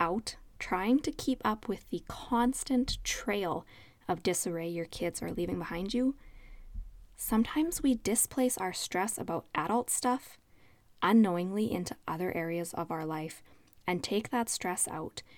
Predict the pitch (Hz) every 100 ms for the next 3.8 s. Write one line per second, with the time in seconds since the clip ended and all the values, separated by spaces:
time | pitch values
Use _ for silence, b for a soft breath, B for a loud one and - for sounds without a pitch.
0 | b b 180 170 - - - 277 285 226
1 | 214 - 190 180 - 175 170 190 190 175
2 | - - 180 175 160 - - - 220 220
3 | 170 165 160 B B B - 180